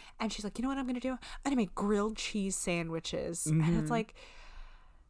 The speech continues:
Speaker 1: ah, A for effort, I guess, you know, but, like,
Speaker 2: Y-, at least she ha-, she decided to do something instead of completely sitting out,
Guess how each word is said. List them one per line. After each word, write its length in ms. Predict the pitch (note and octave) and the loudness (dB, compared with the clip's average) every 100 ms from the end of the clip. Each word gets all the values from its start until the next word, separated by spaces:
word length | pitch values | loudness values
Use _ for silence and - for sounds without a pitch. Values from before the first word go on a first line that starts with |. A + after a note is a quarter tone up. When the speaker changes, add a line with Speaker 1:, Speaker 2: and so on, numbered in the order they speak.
| - - | -14 -4
Speaker 1:
ah, 1200 | D#4+ C#4 A3+ G#3 F#3+ F#3+ F#3+ F#3+ G#3+ F#3+ F3+ - | 0 2 2 2 2 2 2 2 0 0 -2 2
A 160 | E4+ G4+ | 6 6
for 220 | - C4 | 8 10
effort, 400 | G#3 A3+ C4 C4 | 10 8 8 8
I 100 | - | 8
guess, 720 | A#3+ G#3 G3+ A3 C#4 D4 - - - - G#3+ - - | 6 10 12 12 10 6 -2 -2 -4 -8 -20 -20 -6
you 180 | A3 D#4 | 2 8
know, 640 | D#4+ D#4 E4 F4 F4 C#4+ A3 | 10 12 12 10 6 6 4
but, 160 | B3+ | 0
like, 320 | C4+ C4 - - | 2 -2 -2 0
Speaker 2:
Y-, 140 | D3 F3+ | 4 8
at 100 | F3 | 10
least 160 | G3+ | 10
she 100 | D4+ | 8
ha-, 300 | F#3 - E3+ - | 4 10 10 10
she 220 | - F3+ | 4 4
decided 520 | E3 - F3+ F#3+ F3+ | 6 12 12 12 8
to 240 | - F3+ F3 | 4 4 4
do 160 | D#3+ | 4
something 440 | D#3+ E3 D#3+ F3 D#3+ | 4 4 4 2 2
instead 260 | C3 C3 | 2 2
of 80 | B2 | 2
completely 400 | - C#3 B2 - | 0 0 0 0
sitting 300 | - - - | -6 -6 -6
out, 160 | - | -8